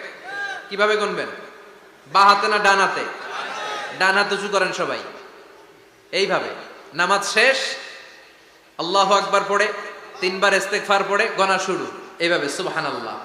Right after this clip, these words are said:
ঠিক আছে? এরপরে আলহামদুলিল্লাহ, এরপরে আল্লাহু আকবার। সবাই রাজি তো? সবাই রাজি? আল্লাহ তুমি কবুল করো।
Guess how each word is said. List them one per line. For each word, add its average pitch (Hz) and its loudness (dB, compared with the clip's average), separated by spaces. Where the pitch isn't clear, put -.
ঠিক 160 -4
আছে? 143 0
এরপরে 180 0
আলহামদুলিল্লাহ, 170 0
এরপরে 175 -2
আল্লাহু 170 2
আকবার। 123 -2
সবাই 165 0
রাজি 180 2
তো? 139 0
সবাই 196 8
রাজি? 220 8
আল্লাহ 156 0
তুমি 156 -6
কবুল 151 -2
করো। 101 -6